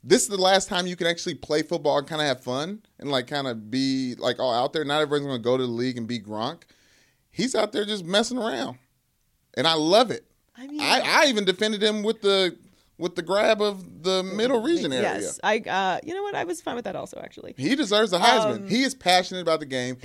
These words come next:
Speaker 1: He loves it. Shouts out to him on the sideline antics. He's just trying to be like Tom Brady, chasing the goat.
Speaker 2: Oh,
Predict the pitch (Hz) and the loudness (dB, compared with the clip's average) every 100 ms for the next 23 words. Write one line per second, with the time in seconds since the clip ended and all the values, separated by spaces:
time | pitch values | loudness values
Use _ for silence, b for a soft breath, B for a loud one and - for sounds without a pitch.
0 | - 147 143 151 165 135 120 - b - | -6 -4 0 2 2 0 -2 -4 b -2
1 | 180 196 190 170 160 151 143 143 131 123 | 2 2 2 0 0 -2 -2 -2 -4 -2
2 | 139 143 139 143 117 117 110 - - b | 0 2 2 0 -2 -8 -6 -8 -8 b
3 | - 180 170 160 131 117 123 131 120 113 | -10 -8 -4 -4 -2 -4 -2 0 -2 -4
4 | 131 135 120 110 101 - 131 131 113 110 | -6 -4 -2 -4 -4 -6 -6 -6 -6 -6
5 | 92 - 214 233 196 | -6 -4 0 2 2